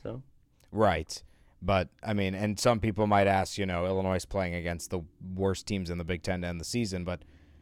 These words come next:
Speaker 2: someone like Brandon Comia, for example, he hit well against Coastal Carolina.
Speaker 1: Yeah.
Speaker 2: He didn't play badly. He's proven he can hit against top competition arms, and that's what it's gonna come down to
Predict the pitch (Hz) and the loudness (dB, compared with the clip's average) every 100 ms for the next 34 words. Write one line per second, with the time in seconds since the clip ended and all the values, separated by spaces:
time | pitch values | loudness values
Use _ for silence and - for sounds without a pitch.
0 | - - - - 139 147 127 110 120 113 | -20 -20 -20 2 4 6 4 4 2 2
1 | 107 104 156 143 110 90 92 85 87 85 | 0 2 2 2 0 -2 -2 -2 -4 -6
2 | 80 - - 139 151 117 143 139 98 101 | -6 -12 -4 2 4 8 8 8 6 0
3 | - 107 - 95 101 92 101 117 147 202 | -2 -4 -4 -6 -2 0 0 0 0 -2
4 | - 92 107 95 95 85 117 82 76 76 | -6 -4 -4 -2 -2 2 0 0 -8 -2
5 | 120 110 - 165 175 135 117 117 110 92 | -2 -2 2 4 6 4 0 -2 -2 -4
6 | - _ _ _ 143 139 110 107 104 98 | -10 _ _ _ 2 2 -2 -2 -2 -4
7 | - - 131 110 - - 107 98 95 101 | -10 2 4 4 0 -6 -6 -4 -8 -8
8 | 98 110 101 80 - - _ _ _ 85 | -2 0 0 -4 -12 -18 _ _ _ -10
9 | 87 85 82 98 - 95 - 98 90 92 | -8 -6 -4 -2 -2 -6 -6 -8 -4 -2
10 | 98 120 110 90 80 | 0 0 -2 -6 -8